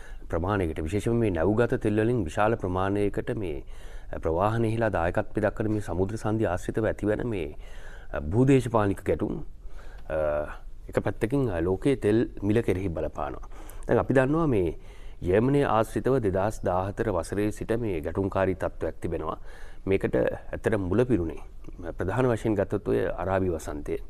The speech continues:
අ, දෙදහස් දහය වසරේ දෙසැම්බර් මාසයේ පමණ ඇති වුණු මේ මැද පෙරදිග සහ අරාබිකරයේ ඇතිවෙච්ච මේ ජනතා නැගී සිටීමක්. මේ නැගී සිටීමේ ප්‍රතිඵලයක් හැටියට යෙමනයේ තැ-, පැවතුණු පාලන තන්ත්‍රය බිඳ වැටුණා.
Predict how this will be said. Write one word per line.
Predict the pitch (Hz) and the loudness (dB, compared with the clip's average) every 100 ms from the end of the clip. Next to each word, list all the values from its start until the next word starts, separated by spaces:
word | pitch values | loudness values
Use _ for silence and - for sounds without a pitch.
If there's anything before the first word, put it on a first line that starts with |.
| - - - - - - | -10 -12 -14 -14 -14 -8
අ, | 80 78 | -4 -2
දෙදහස් | 87 95 107 - | -2 -2 -4 -4
දහය | 87 98 92 | 0 2 2
වසරේ | 90 107 95 | 0 0 0
දෙසැම්බර් | 87 92 92 92 | 0 0 0 0
මාසයේ | 90 92 - | 0 -2 -2
පමණ | 98 95 92 | -2 -2 -2
ඇති | - | -2
වුණු | 92 98 | -2 0
මේ | 92 90 62 - - - - - - | 0 -2 -4 -10 -12 -12 -10 -10 -6
මැද | 78 78 82 | -4 -2 0
පෙරදිග | 92 90 90 | 0 2 0
සහ | 90 - 92 | -2 -2 -2
අරාබිකරයේ | 87 90 85 90 95 95 | 0 0 0 0 0 0
ඇතිවෙච්ච | 82 101 90 95 | 0 0 0 0
මේ | 95 | 0
ජනතා | 85 78 85 90 82 | 0 -2 -2 -2 -4
නැගී | 80 85 | -4 -6
සිටීමක්. | - 87 73 - - - - - - | -6 -6 -6 -8 -10 -12 -10 -10 -4
මේ | 98 | 0
නැගී | 87 95 107 | 2 4 2
සිටීමේ | 117 113 110 | 2 0 0
ප්‍රතිඵලයක් | 85 87 104 101 - | 0 2 2 2 2
හැටියට | 90 101 117 | 0 2 2
යෙමනයේ | 87 90 107 113 | 2 4 4 2
තැ-, | 92 | 0
පැවතුණු | - 85 98 123 127 | -2 0 2 2 2
පාලන | - 90 104 | 2 2 2
තන්ත්‍රය | 104 104 117 104 | 2 0 0 0
බිඳ | 82 | 2
වැටුණා. | 95 80 82 - | 2 0 -4 -6